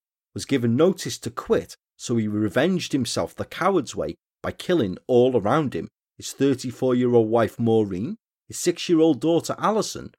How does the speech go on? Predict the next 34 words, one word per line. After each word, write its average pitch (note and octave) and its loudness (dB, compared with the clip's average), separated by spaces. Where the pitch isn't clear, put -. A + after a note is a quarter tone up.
and A2+ 0
his A2+ -2
stepsons C#3 -2
James D3+ 0
and D#3+ -2
Andrew, E3+ -2
aged A2+ -2
eleven D#3+ 0
and E3 -2
thirteen, D#3 -2
respectively. A#2 -6
The A#2+ -8
cleaner A3+ 2
walked B2+ 2
in G3+ 2
on E3 0
the G#2+ -2
carnage, D#3+ -4
so - -6
he A#2 0
killed G#3+ 0
her G#3 2
too, C#3+ -4
and F#2+ -8
then G#2+ 0
set - -6
the D#3 -8
pub G3 0
on C3 0
fire D#3+ -2
to - -10
hide C3+ 0
the F#2+ -4
evidence. A#2 -6